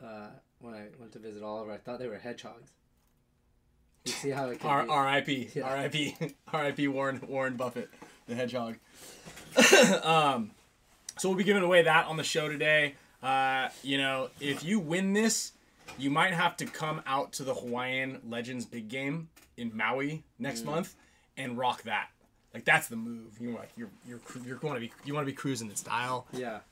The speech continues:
Speaker 2: Um,
Speaker 1: Hawaiian style.
Speaker 2: it's actually a large, Kevin. It's a large, Kevin. I'm, I'm sorry, but if you did win it, Kevin, I will, I will bring it to you next, uh, next weekend at the Omega tryouts this weekend.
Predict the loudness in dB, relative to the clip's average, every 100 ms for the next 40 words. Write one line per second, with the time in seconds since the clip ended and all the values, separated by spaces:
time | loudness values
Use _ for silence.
0 | -6 -2 -2 -4 -6 -10 -12 -10 -8 0
1 | 2 6 6 6 2 6 6 6 6 6
2 | 4 0 -4 -2 -2 -4 -8 -6 -4 -2
3 | 0 -2 -2 -4 -4 -10 _ _ _ _
4 | -4 -4 -4 -6 -4 -2 -2 -4 -10 _
5 | -8 -4 -4 -4 0 4 4 2 -2 -2
6 | -4 -2 -2 0 -2 -4 -2 -2 -4 -6
7 | -6 -6 -6 -6 -6 -10 -10 -8 -8 -12
8 | -14 -14 -10 -10 -10 -12 -14 -20 -12 -10
9 | -4 0 2 2 0 -4 -4 -6 -10 -14
10 | -14 -14 -16